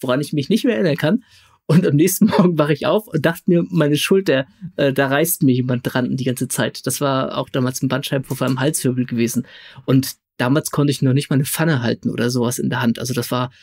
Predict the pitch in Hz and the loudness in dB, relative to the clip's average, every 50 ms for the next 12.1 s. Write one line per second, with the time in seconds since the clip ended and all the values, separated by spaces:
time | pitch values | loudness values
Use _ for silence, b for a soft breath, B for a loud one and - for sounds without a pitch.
0 | B B B B _ _ _ _ - 127 131 135 131 131 151 143 - - - - | B B B B _ _ _ _ 0 2 2 2 2 0 -2 -2 -2 -4 -6 -12
1 | _ _ _ _ _ _ _ _ - 131 127 131 - 165 156 - 151 - - - | _ _ _ _ _ _ _ _ -4 -4 -4 -2 -2 -2 -2 -2 -4 -4 -2 -4
2 | 143 131 131 127 127 127 127 127 123 131 131 - - - - - - - 135 131 | -2 0 2 2 4 4 4 4 2 2 0 -2 -4 -6 -6 -4 -2 -2 -4 -4
3 | - - - - 151 - - - - - - 131 120 123 123 120 127 120 117 - | -4 -4 -2 -2 -2 -2 -4 -8 -8 -4 -2 0 0 0 0 0 -2 -2 -4 -4
4 | - - - - 165 151 - - 156 143 151 156 160 180 214 - - - 135 - | -4 -6 -4 -2 -4 -4 -4 -4 -4 -2 0 0 0 0 -2 -4 -4 -6 -8 -8
5 | - - - 139 123 - - 127 135 139 131 - - 135 - 156 170 190 180 - | -10 -10 -10 -8 -6 -2 -2 -2 -2 -2 -4 -4 -6 -4 -2 -2 0 0 -2 -2
6 | - - 117 127 - - 147 139 147 165 165 - - 156 147 143 147 139 139 143 | -2 -4 -6 -4 -2 0 0 0 0 0 -2 -2 -2 -2 0 0 0 0 0 0
7 | 139 B B B B B B B - - 156 160 165 - 165 156 147 - - - | -2 B B B B B B B -4 -2 -2 0 0 0 0 -2 -2 -2 -2 -2
8 | 135 139 135 151 151 147 156 - b b b b b - 180 175 - - 165 143 | -2 0 -2 -2 -2 -4 -6 -6 b b b b b -4 -2 -2 0 0 -2 -2
9 | - - 160 147 - - 143 131 - - 139 - - 120 127 123 - - - - | -2 -2 -4 -2 0 0 -2 -2 0 -2 -4 -4 -2 -4 -4 -4 -4 -6 -8 -8
10 | b b b b b b b b _ _ _ _ - 131 127 131 131 - - _ | b b b b b b b b _ _ _ _ 0 2 2 2 0 -2 -6 _
11 | - 123 131 143 139 143 135 135 131 131 123 127 127 127 123 127 127 127 123 131 | -2 -2 0 0 2 2 2 2 2 2 2 2 2 2 2 0 0 0 -2 -4
12 | B | B